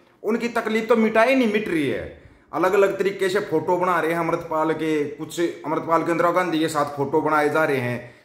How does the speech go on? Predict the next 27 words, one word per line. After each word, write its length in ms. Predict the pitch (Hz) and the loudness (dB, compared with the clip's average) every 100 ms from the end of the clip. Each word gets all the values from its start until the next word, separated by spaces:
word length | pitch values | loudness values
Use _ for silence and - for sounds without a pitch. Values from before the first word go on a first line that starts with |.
| - | -6
मतलब 280 | 139 220 247 | -2 0 0
कि 180 | 262 269 | 0 0
इन 60 | 247 | 2
लोगों 180 | 220 | 4
ने 80 | 233 | 4
अपना 140 | 233 277 | 2 -2
खेल 240 | 262 269 | -2 -4
शुरू 180 | 247 240 | -2 -2
कर 160 | 247 208 | 0 0
दिया 240 | 151 135 | 0 -2
है। 320 | 104 87 82 - _ _ | -2 -6 -12 -20 _ _
ये 100 | 190 | 2
अमृतपाल 320 | 240 262 285 277 | 2 2 0 0
गिरी 180 | 285 | 0
आएगा 220 | 294 233 208 | 2 2 0
मुद्दा 240 | 214 233 | 0 2
अमेरिका 320 | 233 247 254 | 2 0 -2
तक 160 | 247 240 | -4 -2
कैसे 200 | 226 208 | -2 -2
पहुंचा 300 | - 190 147 | -2 -2 -2
भाई? 160 | 104 95 123 - _ _ | -4 -6 -12 -18 _ _
किसी 140 | 143 175 | -8 -4
ने 100 | 202 | 0
ध्यान 240 | 156 170 | 0 0
दिया 200 | 190 214 110 | 0 0 0
क्या? 240 | 104 156 165 | -2 2 2
अमेरिका, 320 | 175 190 190 | 2 2 2